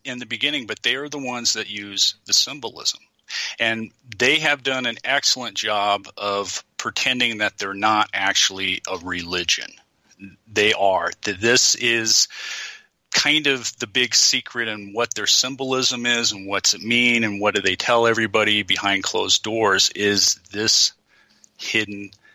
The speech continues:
sec-, this hidden history of creation. It's this story, this symbolism. And that's kind of the other way, the other big secret on how I figured out some of this stuff is I realized that there was other people that already knew it.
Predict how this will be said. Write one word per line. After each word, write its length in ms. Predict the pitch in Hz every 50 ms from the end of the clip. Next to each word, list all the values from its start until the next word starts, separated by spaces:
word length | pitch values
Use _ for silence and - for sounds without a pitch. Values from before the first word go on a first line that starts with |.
| - _ _ _ _ _ _ _ _ _ _ _ _
sec-, 460 | - - - - - 104 - - - -
this 320 | 104 92 98 95 - - -
hidden 360 | - - - 127 120 120 117
history 560 | 107 - - 113 107 - - - 95 95 90
of 100 | 90 -
creation. 600 | - - - 90 85 90 104 117 - - - 90
It's 220 | - - - - -
this 300 | 101 101 113 123 123 -
story, 720 | - - - - - - 104 107 107 104 95 87 90 87 - -
this 180 | 104 120 117
symbolism. 840 | - - - - - 117 113 117 107 104 92 95 - - - - - - _ _ _ _ _ _ _ _ _ _ _ _ _ _ _ _ _ _ _ - - - _ _ _ -
And 460 | 107 101 101 104 104 104 101 101 101 - - - 101 90
that's 340 | - 117 127 147 160 160 -
kind 280 | - - 147 135 131 123
of 80 | 117
the 160 | 104 107 110 113
other 200 | 117 117 110 107
way, 440 | 104 107 104 104 101 104 98 92 - - - - -
the 160 | 110 104 104
other 320 | 113 110 113 107 104 90 - _
big 200 | - 127 117 104
secret 440 | - - - 123 120 - - 107 98
on 140 | 101 98 95
how 280 | 92 - 113 110 107 104
I 120 | 104 104
figured 400 | - - - 107 98 95 92 90
out 220 | 101 117 123 -
some 260 | - - - 113 107 101
of 60 | 92
this 140 | 95 92 -
stuff 380 | - - - 98 98 95 -
is 200 | - 101 98 101
I 60 | 98
realized 840 | 98 95 92 110 123 135 139 123 120 117 113 110 107 104 - - - -
that 160 | 98 - -
there 140 | 107 107 107
was 180 | 107 101 107
other 180 | 110 110 104 95
people 360 | - - 107 - - 95 92
that 100 | 90 90
already 460 | 90 90 92 92 87 85 82 85 85
knew 200 | 85 85 90 82 -
it. 140 | - -